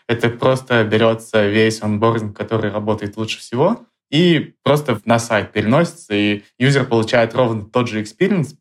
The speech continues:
практически тот же самый экспириенс, но, грубо говоря, в веб-вью своего телефона просто кликает, отвечает на вопрос, потом ему paywall, и он оплачивает там. Вот это тоже очень интересный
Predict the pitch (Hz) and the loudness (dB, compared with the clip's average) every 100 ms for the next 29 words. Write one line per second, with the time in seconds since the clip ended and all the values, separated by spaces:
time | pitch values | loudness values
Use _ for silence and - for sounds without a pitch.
0 | - 127 - - - - - 98 92 95 | -4 -2 -2 -6 -8 -14 -6 -6 -6 -6
1 | 104 98 95 - 175 180 147 _ _ - | -4 -4 -4 0 2 2 -2 _ _ 0
2 | 139 170 135 87 - - 123 113 113 117 | 4 4 2 -2 -10 -6 -2 0 2 4
3 | 131 117 98 113 110 107 120 147 151 - | 4 2 0 -2 -2 -2 0 0 0 0
4 | 110 107 110 110 107 156 165 110 113 104 | 0 0 -2 -2 2 2 2 -2 -6 -6
5 | _ 117 120 117 107 101 - 120 110 113 | _ -2 -2 -2 -6 -8 -6 -2 0 0
6 | 113 139 160 160 - 110 113 107 107 104 | 0 0 -2 -4 -8 -2 0 0 -2 0
7 | 113 117 156 185 - _ 120 139 123 113 | 0 2 2 0 -6 _ 0 2 2 2
8 | 107 92 98 95 98 95 95 _ _ - | 2 0 -12 -6 -4 -4 -8 _ _ -2
9 | 101 107 113 101 120 110 107 - - 95 | 0 2 0 0 0 4 2 2 -2 0
10 | 117 113 117 104 110 107 104 - 110 101 | 0 2 0 0 0 2 0 -2 -2 -2